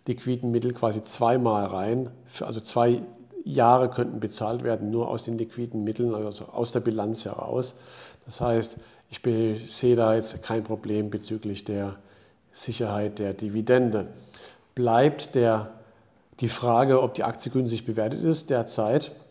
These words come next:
Was man übrigens auch noch immer schön sehen kann hier in der dynamischen Aktienbewertung, das ist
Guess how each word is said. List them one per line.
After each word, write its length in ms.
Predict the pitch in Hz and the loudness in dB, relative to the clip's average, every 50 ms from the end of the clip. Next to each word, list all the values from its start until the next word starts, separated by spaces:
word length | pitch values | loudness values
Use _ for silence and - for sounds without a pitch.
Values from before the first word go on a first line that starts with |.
| _ _ _ _ - - - - - _ _ _ _ | _ _ _ _ -10 -10 -10 -18 -20 _ _ _ _
Was 160 | - 131 - - | -6 -6 -2 0
man 120 | 131 131 | 2 2
übrigens 360 | 131 131 127 120 120 110 - | 2 2 0 0 0 0 -2
auch 160 | - 107 117 | -2 -2 0
noch 120 | 135 143 160 | 2 2 2
immer 200 | 190 165 151 143 | 2 0 0 0
schön 260 | - - 139 139 139 | 2 2 2 2 2
sehen 280 | 135 - 139 139 139 135 | 2 2 2 2 2 0
kann 180 | - 135 131 | -2 -2 -2
hier 120 | 123 131 139 | 0 0 0
in 40 | |
der 80 | 131 120 | 2 2
dynamischen 340 | 120 120 117 120 110 - - | 2 2 0 0 -2 -4 -6
Aktienbewertung, 800 | - 120 117 - 127 120 123 117 117 127 120 120 131 123 120 | -8 -6 -4 -4 -2 0 0 0 2 2 0 2 0 0 -2
das 160 | 117 113 - - | -2 -4 -6 -6
ist 260 | 123 117 - - | -4 -4 -6 -6